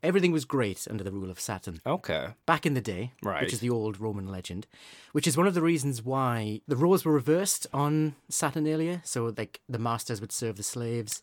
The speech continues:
Speaker 2: Oh, right, okay,
Speaker 1: Um,
Speaker 2: yeah.
Speaker 1: well, obviously, they were re-, re-enslaved
Speaker 2: Mm.
Speaker 1: the night, the day after, which was a bit of a shame.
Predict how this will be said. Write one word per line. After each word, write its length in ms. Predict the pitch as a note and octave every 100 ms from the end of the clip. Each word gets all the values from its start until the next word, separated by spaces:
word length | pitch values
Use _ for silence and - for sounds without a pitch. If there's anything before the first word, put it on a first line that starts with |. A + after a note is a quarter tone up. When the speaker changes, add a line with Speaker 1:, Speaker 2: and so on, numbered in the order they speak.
| -
Speaker 2:
Oh, 220 | E3+ A3+
right, 200 | A#2 F2
okay, 300 | G2+ F#2+ D2
Speaker 1:
Um, 160 | F#2+ F#2+
Speaker 2:
yeah. 320 | F#2+ D2 C2+
Speaker 1:
well, 180 | C3 A2
obviously, 280 | B2+ - G#2+
they 80 |
were 100 | G2+
re-, 280 | G2+ A#2+ G#2 -
re-enslaved 880 | A#2 B2 A2+ A2 C3+ A#2+ A2 A#2+ - _
Speaker 2:
Mm. 240 | A2+ F2+ -
Speaker 1:
the 80 | A#2
night, 160 | A#2
the 60 | -
day 160 | B2
after, 300 | A2+ A#2+ D3+
which 140 | C3+ -
was 100 | A#2+
a 60 |
bit 100 | -
of 100 | A2+
a 40 | G#2+
shame. 340 | - A#2 E3+